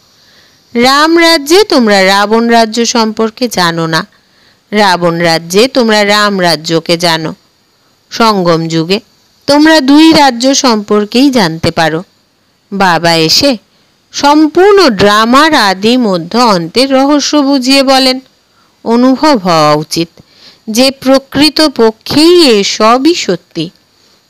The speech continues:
যতক্ষণ পর্যন্ত তোমরা ব্রাহ্মণ হওনি, এসব বিষয়ে কিছুই জানতে না।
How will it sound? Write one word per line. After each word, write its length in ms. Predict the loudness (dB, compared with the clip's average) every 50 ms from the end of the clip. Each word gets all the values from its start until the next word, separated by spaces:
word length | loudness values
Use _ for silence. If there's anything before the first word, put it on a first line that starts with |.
| -8
যতক্ষণ 720 | -2 0 0 0 0 -2 -4 -6 -6 _ -6 -2 -2 0 0
পর্যন্ত 580 | 2 0 0 0 0 0 0 0 0 0 0 0
তোমরা 420 | 0 0 0 0 0 2 0 0
ব্রাহ্মণ 580 | 0 0 -2 -2 -2 -2 -4 -4 -4 -6 -6 -6
হওনি, 520 | -4 -2 0 2 2 2 0 -2 -4 -6 -8 _ _ _ _ _ _ _ _ -6
এসব 420 | -4 -2 -2 0 0 0 0 0
বিষয়ে 480 | 0 -2 -2 -2 -2 -2 -2 -2 -2 -4
কিছুই 560 | -6 -6 -6 -6 -6 -4 -2 0 0 0 0
জানতে 460 | -2 -2 -2 -4 -4 -6 -6 -6 -4
না। 180 | -4 -4 -6